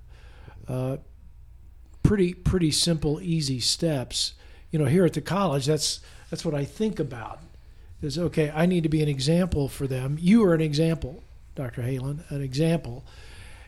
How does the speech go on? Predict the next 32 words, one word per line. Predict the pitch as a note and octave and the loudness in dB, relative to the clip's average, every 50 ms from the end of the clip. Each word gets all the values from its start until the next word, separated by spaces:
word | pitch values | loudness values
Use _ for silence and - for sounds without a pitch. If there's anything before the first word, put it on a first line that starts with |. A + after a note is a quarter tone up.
| - - | -14 -6
and, | - D3 D3 D3 D3 D3 D3+ D3+ - - - - | -2 0 0 2 0 0 -2 -6 -12 -16 -18 -16
uh, | - - - - - - - - - - - - - | -14 -14 -14 -14 -14 -16 -18 -18 -18 -20 -18 -14 -12
uh, | - - - - - - - - | -10 -10 -10 -10 -12 -14 -8 -6
to | - - F#3 F3+ F3 | 0 2 2 4 4
these | E3 D#3+ D#3 D3+ C#3+ - | 4 4 2 2 2 0
students. | - - - G3+ A3 G3+ D3 C#3 C#3 C#3+ C#3 - - - - - - - - - - | -2 0 0 0 0 2 0 0 0 -2 -2 -4 -6 -8 -16 -20 -20 -20 -20 -6 0
And, | F#3 F3 E3+ E3+ F3 F3 - - | 2 4 4 4 2 0 -4 -4
and | - F3+ E3 D#3+ E3 E3+ - F#3+ | -2 0 2 2 2 0 -2 -2
not | F#3+ F#3 F#3+ | -2 0 2
only | F#3 E3+ D#3+ | 2 2 4
that, | D3 D#3+ G3+ A3+ F3+ C#3 C#3+ D3+ | 4 2 2 2 2 0 0 0
but | D#3 D#3 D#3 - | 0 0 0 0
you | F#3 E3+ E3+ F3 | 2 2 4 4
introduce | E3 D#3+ D#3+ D#3+ E3 E3+ D#3 | 4 4 4 4 4 4 4
them | - D3+ C#3+ | 2 0 0
to | A#2 D3 C#3 | 0 0 2
the | C3+ | 2
Word, | C3 E3 F#3 F#3 D#3+ D3 C#3+ C#3+ C#3 - - - - - - - - - | 2 2 4 4 4 4 4 2 0 -6 -10 -16 -20 -20 -20 -18 -8 -4
and | E3+ D#3+ D#3 | -2 -2 0
it's | D3+ D3 | 0 0
exactly | F3+ F3 D3+ - G#3+ A3 A#3 - A#3 G3+ | 0 0 0 0 0 0 0 0 2 2
what | F#3 F3+ F#3 | 2 0 0
you | F#3+ F3 | 0 0
were | E3 D#3+ | 0 2
talking | - F#3 G#3 G#3 F#3+ F3+ | 0 -2 -2 0 0 2
about | D3 C#3 D3 E3 | 2 2 2 2
when | E3+ D#3 D#3 | 2 0 2
your | D#3 D3+ | 0 2
parents | D3 - - F#3+ G#3 G#3 F#3 E3+ - - | 4 2 2 4 2 2 2 0 0 -4
prayed | - - - E3 F3+ F3+ F#3+ E3+ - | -4 -2 -2 0 0 0 0 -2 -6
for | - - D3+ | -4 -2 0
you, | C#3 C#3 D3+ E3 E3 C#3 C3 - - - | 2 2 4 4 2 2 0 -2 -8 -12